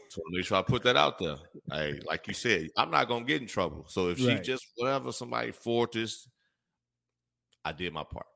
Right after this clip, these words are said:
Speaker 1: But
Speaker 2: Right,
Speaker 1: now that
Speaker 2: right.
Speaker 1: we know she's one through five, this is basically six through ten. Um, <laughs>
Speaker 2: Exactly. Exactly. Exactly.
Speaker 1: Um, man,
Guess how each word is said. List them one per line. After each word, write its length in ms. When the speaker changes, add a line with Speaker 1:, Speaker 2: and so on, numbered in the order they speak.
Speaker 1:
But 80
Speaker 2:
Right, 40
Speaker 1:
now 160
that 120
Speaker 2:
right. 60
Speaker 1:
we 140
know 440
she's 200
one 220
through 180
five, 340
this 200
is 80
basically 300
six 260
through 160
ten. 460
Um, 240
<laughs> 60
Speaker 2:
Exactly. 800
Exactly. 640
Exactly. 540
Speaker 1:
Um, 640
man, 380